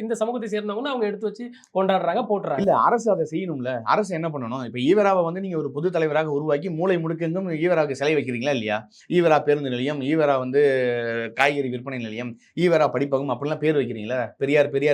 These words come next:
Speaker 2: பெரியார்னு பேர் வைக்கிறீங்களா? எந்த இடத்துல நீங்க வந்து, இப்ப நான் கேட்கிறேன், மதுரை இருக்குங்க, மதுரையில வந்து ஐயா முத்துராமலிங்க தேவர் அவருடைய பேரை வந்து விமான நிலையத்துக்கு வைப்பாங்களா? ஏன் வைக்க மாட்டாங்க? இப்ப இங்க இருக்கு, அஹ், ரயில் நிலையம் இருக்கு. இப்ப வந்து எம் ஜி ஆர் சென்ட்ரல் ரயில்வே ஸ்டேஷன் சொல்றோம்.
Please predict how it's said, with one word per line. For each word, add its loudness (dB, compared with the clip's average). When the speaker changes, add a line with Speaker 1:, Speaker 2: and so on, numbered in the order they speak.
Speaker 2:
பெரியார்னு 0
பேர் 2
வைக்கிறீங்களா? -4
எந்த 4
இடத்துல 4
நீங்க -2
வந்து, 2
இப்ப -4
நான் -2
கேட்கிறேன், -2
மதுரை 4
இருக்குங்க, -6
மதுரையில 2
வந்து 0
ஐயா 2
முத்துராமலிங்க -2
தேவர் 2
அவருடைய -2
பேரை 2
வந்து -4
விமான -4
நிலையத்துக்கு -8
வைப்பாங்களா? -6
ஏன் 4
வைக்க -6
மாட்டாங்க? -8
இப்ப -2
இங்க 4
இருக்கு, 2
அஹ், -6
ரயில் 2
நிலையம் -2
இருக்கு. -4
இப்ப -12
வந்து -2
எம் -2
ஜி 0
ஆர் 4
சென்ட்ரல் -4
ரயில்வே -2
ஸ்டேஷன் -10
சொல்றோம். -4